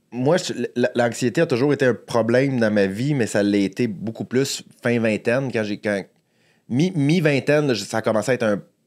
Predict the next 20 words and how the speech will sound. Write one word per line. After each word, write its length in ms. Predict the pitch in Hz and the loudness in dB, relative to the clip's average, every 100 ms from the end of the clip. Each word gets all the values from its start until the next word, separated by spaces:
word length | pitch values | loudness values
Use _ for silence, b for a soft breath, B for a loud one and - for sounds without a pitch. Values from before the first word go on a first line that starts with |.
| _ _ _ _ | _ _ _ _
gros 220 | - 120 143 | -4 -2 0
problème 520 | 117 110 110 156 147 | 2 2 2 0 -2
dans 120 | 110 | 0
ma 120 | 107 | 0
vie. 240 | 98 131 185 b b b b b _ | -2 -4 -10 b b b b b _
Puis, 400 | 120 123 151 143 | -2 0 0 0
euh, 640 | 104 101 98 95 92 90 92 - _ _ _ _ _ _ _ _ _ _ _ - | 0 2 2 2 0 -4 -10 -16 _ _ _ _ _ _ _ _ _ _ _ -2
tu 120 | 214 | -2
sais, 80 | 214 135 - 147 | -2 -8 -6 -6
oui, 180 | 165 220 | 0 2
je, 100 | 202 131 | 2 2
je, 120 | 120 - 113 | 0 -2 -6
moi, 140 | - 180 | -2 0
j'ai 80 | 180 | 2
jamais 160 | 147 | 2
été 100 | 165 | 0
suicidaire. 640 | 170 - 117 - 104 98 92 | -4 -6 -8 -2 0 0 -2
J'ai 120 | 101 | -2
jamais 300 | 104 110 110 | 0 2 2
eu 400 | 117 135 139 | 2 2 0